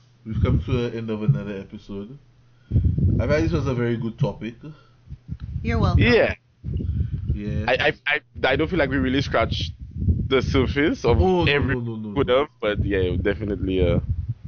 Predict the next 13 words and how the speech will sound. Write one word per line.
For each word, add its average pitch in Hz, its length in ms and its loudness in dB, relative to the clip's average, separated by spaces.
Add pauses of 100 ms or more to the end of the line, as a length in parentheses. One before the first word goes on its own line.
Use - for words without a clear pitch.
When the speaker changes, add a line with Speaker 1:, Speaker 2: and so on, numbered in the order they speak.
Speaker 1:
I 127 200 0
don't 135 180 0
think 117 240 -2
we, 113 180 -4
we, 107 220 -2
we, 104 260 -6
we 104 120 -6 (100)
even 104 260 -10
scratched 95 320 -14
the 98 100 -6
surface 95 400 -2
there, 98 260 -14
Danny, 98 360 -18